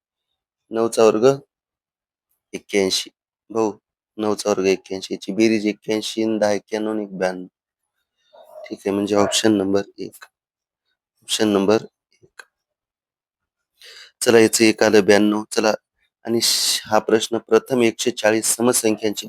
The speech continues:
लय महत्वाचा आहे. ठीक आहे, प्रथम एकशे चाळीस समसंख्यांची सरासरी किती? आता समसंख्यांची सरासरी जर काढायचं म्हणलं प्रथम,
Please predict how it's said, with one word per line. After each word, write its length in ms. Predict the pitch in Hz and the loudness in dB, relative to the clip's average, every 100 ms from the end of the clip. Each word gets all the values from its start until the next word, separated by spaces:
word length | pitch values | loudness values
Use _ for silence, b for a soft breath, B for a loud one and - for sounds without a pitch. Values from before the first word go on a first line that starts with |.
| 117 | 2
लय 100 | 135 | 4
महत्वाचा 560 | 113 104 - 95 - | 2 -2 -8 -10 -12
आहे. 40 | 87 _ _ _ _ _ _ _ _ _ - | -16 _ _ _ _ _ _ _ _ _ -10
ठीक 180 | 117 117 | -6 -4
आहे, 80 | 92 _ _ _ _ _ _ | -6 _ _ _ _ _ _
प्रथम 320 | 117 117 135 | -6 -2 0
एकशे 300 | 123 113 - | 2 0 -4
चाळीस 420 | 107 107 110 104 - | -4 0 0 0 -2
समसंख्यांची 760 | 110 110 107 101 104 101 - | 0 0 -2 -6 -6 -8 -6
सरासरी 500 | - 101 95 - 92 | -6 -2 -2 -4 -6
किती? 280 | - _ 90 _ _ _ _ - | -10 _ -20 _ _ _ _ -14
आता 160 | - | -4
समसंख्यांची 840 | 139 113 123 131 131 120 123 117 117 | 0 2 4 4 2 2 0 0 -2
सरासरी 520 | - 107 110 - 110 | 0 2 2 2 -2
जर 140 | 107 - | -2 -4
काढायचं 320 | 101 101 - | -6 -6 -8
म्हणलं 260 | 104 101 98 - | -8 -8 -8 -6
प्रथम, 380 | 104 - 107 | -8 -6 -12